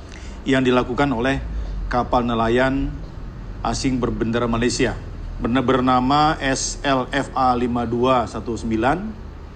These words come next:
menggunakan alat tangkap troll untuk muatan sebagai alat bukti berbentuk ikan hasil tangkapan. Posisi pemeriksaan itu berada di wilayah zona ekonomi eksklusif Indonesia. Kemudian secara pelanggaran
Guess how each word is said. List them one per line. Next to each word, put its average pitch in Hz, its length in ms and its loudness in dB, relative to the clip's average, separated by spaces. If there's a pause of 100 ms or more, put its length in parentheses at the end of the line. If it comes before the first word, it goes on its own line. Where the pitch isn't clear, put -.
(320)
menggunakan 123 320 2
alat 123 240 0
tangkap 120 320 -2
troll 160 400 2 (1040)
untuk 123 320 -2
muatan 131 480 2
sebagai 123 240 0
alat 120 240 0
bukti 120 320 0
berbentuk 117 400 0 (160)
ikan 151 160 4
hasil 127 240 -2
tangkapan. 123 640 0 (880)
Posisi 131 320 0
pemeriksaan 143 960 2 (640)
itu 127 240 2
berada 127 400 4
di 123 160 2
wilayah 120 400 4
zona 123 400 0
ekonomi 123 320 -2
eksklusif 117 320 -2
Indonesia. 117 480 0 (560)
Kemudian 135 400 4
secara 147 240 2
pelanggaran 143 720 4